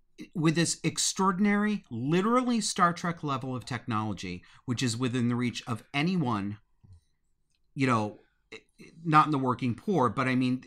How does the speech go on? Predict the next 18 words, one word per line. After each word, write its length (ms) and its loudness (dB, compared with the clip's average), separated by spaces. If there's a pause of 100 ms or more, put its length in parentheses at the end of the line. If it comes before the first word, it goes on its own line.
you 100 0
know, 140 0
millions 540 2
and 100 0
millions 380 0
of 100 -10
people 500 -8 (380)
do 140 0
this 240 -4
every 200 -4
day, 360 -4
and 100 -4
we 80 -4
just 220 -6
take 160 -4
it 100 -8
for 80 -10
granted. 360 -4